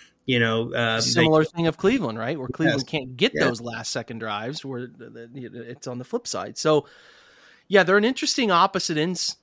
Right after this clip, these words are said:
Speaker 2: team, right? Where we think Cleveland's got some talent on defense, but they can't figure it out. And, and Cincinnati thinks they've got, they do have talent on offense, but they can't figure it out. We'll see if they do this week. That game will be interesting. The Ravens, I'm gonna be f-, completely honest.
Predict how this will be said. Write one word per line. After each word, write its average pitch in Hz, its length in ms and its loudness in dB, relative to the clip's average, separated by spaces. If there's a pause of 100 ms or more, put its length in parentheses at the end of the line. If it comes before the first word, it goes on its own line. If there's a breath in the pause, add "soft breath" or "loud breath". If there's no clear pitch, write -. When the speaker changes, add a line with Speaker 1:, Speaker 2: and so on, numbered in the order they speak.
Speaker 2:
team, 104 380 -10
right? 135 260 0
Where 139 240 0
we 147 180 -6
think 160 260 -2
Cleveland's 147 360 -2
got 139 240 -2
some 127 140 -8
talent 143 340 0
on 127 120 -4
defense, 139 760 -6
but 127 300 -6
they 127 100 -8
can't 123 320 -12
figure 123 380 -8
it 117 80 -6
out. 131 400 -4
And, 120 400 -14
and 123 180 -12
Cincinnati 127 560 -8
thinks 123 240 -14
they've 117 160 -14
got, 113 300 -12
they 127 140 -10
do 247 180 -4
have 110 160 -6
talent 107 280 -10
on 107 100 -12
offense, 95 540 -16
but 101 120 -16
they 175 160 -8
can't - 260 -14
figure 92 300 -16
it - 80 -18
out. 71 260 -16
We'll 123 140 -16
see 135 220 -10
if 123 100 -14
they 113 140 -12
do 113 200 -14
this 104 240 -14
week. 104 240 -14
That 117 160 -12
game 113 140 -14
will 107 80 -12
be 107 100 -12
interesting. 110 260 -16
The 117 80 -12
Ravens, 196 480 0 (640)
I'm 190 80 -2
gonna 370 120 0
be 262 140 -2
f-, - 240 -14
completely 143 420 -4
honest. 120 320 -2